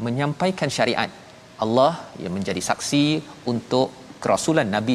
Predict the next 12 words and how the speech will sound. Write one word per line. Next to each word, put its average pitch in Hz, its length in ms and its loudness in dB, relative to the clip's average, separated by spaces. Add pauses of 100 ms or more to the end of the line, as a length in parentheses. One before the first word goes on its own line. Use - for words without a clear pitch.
sallallahu 95 280 0
alaihi 85 120 -4
wasallam 92 400 0 (420)
yang 101 180 4
melakukan 127 480 2
hisab 151 340 2 (240)
dan 113 180 0
memberi 120 300 0 (120)
keputusan 135 600 0 (200)
antara 113 280 -2 (120)
para 147 180 2 (100)
hamba 107 400 0